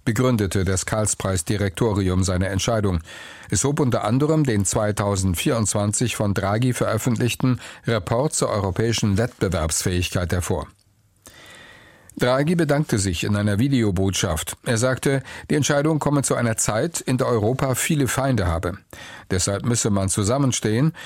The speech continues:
und militärisch, wirtschaftlich sowie politisch stärker werden. Der achtundsiebzigjährige war von zweitausendelf bis zweitausendneunzehn E-Z-B-Präsident.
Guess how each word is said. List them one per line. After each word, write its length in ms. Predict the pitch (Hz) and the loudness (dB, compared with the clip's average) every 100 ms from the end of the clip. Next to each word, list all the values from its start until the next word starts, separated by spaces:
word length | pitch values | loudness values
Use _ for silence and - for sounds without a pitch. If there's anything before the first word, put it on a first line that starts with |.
| - - | -10 0
und 140 | 131 | 2
militärisch, 680 | 131 127 135 139 175 175 - | 2 2 2 2 2 0 0
wirtschaftlich 680 | 127 139 - 143 - 135 - | 0 0 -2 -2 0 -2 0
sowie 280 | - 110 131 | 0 2 0
politisch 640 | - 139 123 95 82 - - | 2 2 2 0 -2 -4 -6
stärker 480 | - 104 101 101 | -4 -2 0 0
werden. 340 | 95 92 92 82 - _ _ - - - - - | 2 2 2 0 -6 _ _ -20 -20 -20 -16 -6
Der 100 | 110 | -2
achtundsiebzigjährige 1080 | 107 113 101 104 98 104 104 104 104 104 92 | 0 0 2 0 -2 -2 0 0 2 0 0
war 200 | 95 92 | 0 0
von 240 | - 95 | 0 0
zweitausendelf 1000 | - 101 95 98 95 - 113 117 151 - - | 0 0 0 0 0 0 0 0 0 -4 -4
bis 160 | 131 | -2
zweitausendneunzehn 1200 | - 110 107 107 107 107 110 104 101 - 73 67 - - | 0 0 0 0 0 0 0 2 0 -2 -4 -6 -8 -4
E-Z-B-Präsident. 1120 | 98 - 101 - 95 - 95 98 92 85 - | -2 0 -2 0 -2 0 -2 0 0 -2 -4